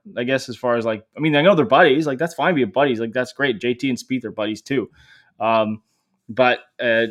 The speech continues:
you know, to, to see the Rahm stuff, which is a little different considering he, he used such an elegant word, or eloquent word, elo-, eloquent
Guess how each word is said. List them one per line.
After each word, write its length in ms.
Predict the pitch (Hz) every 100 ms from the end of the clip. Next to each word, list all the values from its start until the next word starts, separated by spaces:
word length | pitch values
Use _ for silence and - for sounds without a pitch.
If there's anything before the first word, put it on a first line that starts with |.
| -
you 80 | 131
know, 120 | 120 110
to, 220 | - 120
to 160 | - 113
see 160 | 147
the 100 | 131
Rahm 340 | 120 139 165 165
stuff, 440 | - 87 113 -
which 220 | - 123 127
is 80 |
a 60 | 123
little 220 | 143 160
different 380 | 127 113 123 127
considering 500 | 117 - 127 120 117
he, 320 | 107 123 117
he 120 | 107
used 240 | 117 120 -
such 200 | 117 123
an 80 | 107
elegant 380 | 113 107 92
word, 220 | 104 110 104
or 260 | 101 101
eloquent 360 | 120 131 120 110
word, 220 | 117 113 -
elo-, 280 | 147 147 - _ _ _
eloquent 480 | 170 - - 202